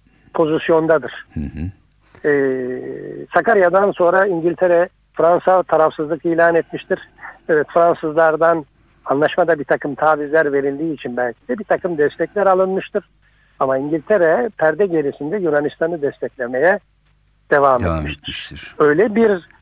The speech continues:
Speaker 1: e, kurtlar sofrası, e, ki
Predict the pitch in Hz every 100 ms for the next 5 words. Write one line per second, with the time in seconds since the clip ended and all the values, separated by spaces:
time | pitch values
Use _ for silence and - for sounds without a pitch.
0 | _ - 147 143 139 - 147 180 185 165
1 | 170 - 156 - 185 180 170 151 143 139
2 | - - 240 208